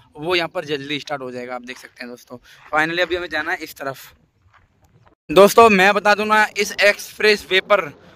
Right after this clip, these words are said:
खास करके, हालांकि गाड़ियों को फ्लाईओवर तो बनाया जा रहा है क्रॉसिंग करने के लिए, लेकिन खास करके जो किसान लोग होते हैं ना, उनकी बैलगाड़ियाँ जो गाय भैंस होती है ना, उनका भी खास करके ध्यान रखा जाता है। क्योंकि यहाँ पर आप देखेंगे ना, तो यहाँ पर एक छोटा सा crossing bridge बना हुआ है,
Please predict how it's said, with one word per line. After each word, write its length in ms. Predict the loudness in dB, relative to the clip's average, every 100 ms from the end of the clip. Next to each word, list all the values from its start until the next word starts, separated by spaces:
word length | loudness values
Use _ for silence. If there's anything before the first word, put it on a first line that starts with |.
| -20 -18
खास 340 | -10 0 0 0
करके, 420 | -4 -2 -2 -2 -6 -20 -12 0
हालांकि 320 | 2 2 0
गाड़ियों 360 | 0 2 2 -4
को 100 | -8
फ्लाईओवर 460 | -6 -2 0 0 -6
तो 120 | -4
बनाया 180 | -4 -2
जा 80 |
रहा 80 | -2
है 40 | -2
क्रॉसिंग 340 | -4 -8 -8
करने 240 | -6 -6
के 140 | -4 -4
लिए, 200 | -2 -2
लेकिन 280 | -4 -8 -16
खास 260 | -2 0 0
करके 240 | -6 -8
जो 120 | -6 -6
किसान 360 | -8 -2 -2
लोग 160 | -2 -6
होते 200 | -8 -8
हैं 100 | -8
ना, 140 | -8 -10 _ _ _ _ -10
उनकी 280 | -8 -4 0
बैलगाड़ियाँ 600 | 0 0 0 0 -2 -4
जो 120 | -6
गाय 260 | -2 0
भैंस 180 | 0 -2
होती 160 | -6 -10
है 60 | -8
ना, 80 | -10
उनका 240 | -12 -6 -4
भी 120 | -4
खास 360 | -8 -4 -4 -4
करके 220 | -14 -14
ध्यान 260 | -10 -10 -10
रखा 200 | -12 -10
जाता 260 | -10 -8
है। 120 | -10 -10 -18 -20 _
क्योंकि 200 | -12 -8
यहाँ 240 | -4 -2
पर 120 | -2 -4
आप 100 | -4
देखेंगे 320 | -8 -8 -10
ना, 80 | -8
तो 100 | -8
यहाँ 200 | -6 -6
पर 160 | -6
एक 100 | -8
छोटा 220 | -10 -12 -8
सा 100 | -8
crossing 420 | -6 -6 -6 -16
bridge 280 | -10 -10 -8
बना 180 | -6 -6
हुआ 200 | -4 -6
है, 200 | -6